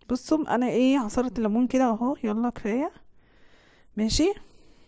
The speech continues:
آه، تقريبا هنعصر ليمونتين. ماشي، وبعد كده بقى معايا هنا، بالله عليكم ركزي قوي معايا في الوصفة عشان تطلع معاكي مظبوطة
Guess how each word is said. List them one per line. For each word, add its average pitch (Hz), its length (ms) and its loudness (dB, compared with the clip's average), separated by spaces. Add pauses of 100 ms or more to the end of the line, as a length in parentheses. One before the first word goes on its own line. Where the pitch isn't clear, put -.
(2500)
آه، 233 280 6
تقريبا 320 560 6
هنعصر 269 460 4
ليمونتين. 240 680 2
ماشي، 254 360 0 (720)
وبعد 269 360 4
كده 277 280 4
بقى 294 320 4
معايا 254 380 4
هنا، 262 340 4 (1800)
بالله 220 180 2
عليكم 262 340 2
ركزي 240 560 0
قوي 262 180 6
معايا 247 320 4
في 262 100 -4
الوصفة 240 400 0
عشان 247 300 0
تطلع 269 280 0
معاكي 254 340 2
مظبوطة 269 680 4